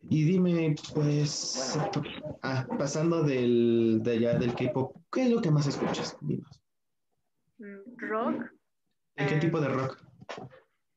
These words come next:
Speaker 3: Pues,
Speaker 2: Tranquila.
Speaker 3: <laughs> inglés o, pues, del de español, pero escucho como que más inglés.
Speaker 1: Ah, ¿de qué? ¿De la, del, del actual o de, de los setenta, sesenta y esos?
Speaker 3: Pues la verdad,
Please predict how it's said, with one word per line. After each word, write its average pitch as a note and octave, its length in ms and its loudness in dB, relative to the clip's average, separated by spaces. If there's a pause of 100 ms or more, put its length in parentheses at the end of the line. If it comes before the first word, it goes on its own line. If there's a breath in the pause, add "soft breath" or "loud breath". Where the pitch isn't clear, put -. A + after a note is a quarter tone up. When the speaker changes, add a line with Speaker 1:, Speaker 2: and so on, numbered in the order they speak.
(280)
Speaker 3:
Pues, - 400 -6
Speaker 2:
Tranquila. A#3 720 -2
Speaker 3:
<laughs> C4 760 -6
inglés A3+ 840 2
o, G3 920 -4
pues, G3+ 320 -6
del G#3 220 -6
de G3+ 140 -6
español, A3+ 520 -6
pero A3+ 260 2
escucho A#3 520 -6
como G3+ 180 -10
que G#3 140 -10
más G#3 320 -4
inglés. G#3 440 -8 (680)
Speaker 1:
Ah, B2 260 0
¿de C3+ 160 0
qué? D3 480 0
¿De B2+ 140 0
la, A#2 180 2
del, A2+ 1000 2 (140)
del B2 140 -2
actual C#3+ 260 -2
o D#3+ 80 2
de, A2+ 400 0 (160)
de A#2+ 100 0
los A2+ 140 0
setenta, B2+ 520 0
sesenta A#2 400 -2
y - 20 -4
esos? - 360 -12 (1400)
Speaker 3:
Pues C4 180 0
la B3+ 120 2
verdad, C4 500 0